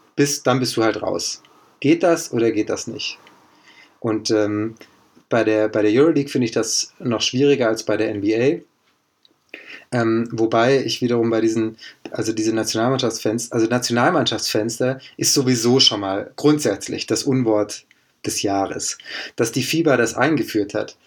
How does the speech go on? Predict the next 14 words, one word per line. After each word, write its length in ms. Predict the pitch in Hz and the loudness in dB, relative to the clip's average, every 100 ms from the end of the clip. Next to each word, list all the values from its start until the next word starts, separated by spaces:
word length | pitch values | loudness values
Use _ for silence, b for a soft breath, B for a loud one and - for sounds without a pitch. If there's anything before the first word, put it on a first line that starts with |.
| b b | b b
das 220 | 113 135 | -2 -2
hat 160 | 131 | -2
zwar 440 | - 123 113 117 - - | 0 2 2 -2 -6 -8
Gründe, 640 | - 127 185 139 139 143 - _ - - _ _ _ - | 0 2 2 2 2 0 -6 _ -20 -20 _ _ _ -4
die, 380 | 123 123 120 117 b b b - | 0 2 2 -2 b b b -4
die 140 | 123 | -2
ich, 200 | 120 - _ _ _ _ _ _ | -2 -6 _ _ _ _ _ _
äh, 100 | - - | -10 -6
zum 300 | - 120 - - | -4 -4 -6 -2
Teil 260 | 135 170 | 4 4
zumindest 380 | 170 135 123 - | 2 0 -2 0
nachvollziehen 640 | 113 117 - 101 - 113 117 | 0 0 0 -4 -4 -8 -8
kann. 320 | 113 120 127 B B B B | -8 -10 -12 B B B B
Aber 260 | 123 120 | 0 0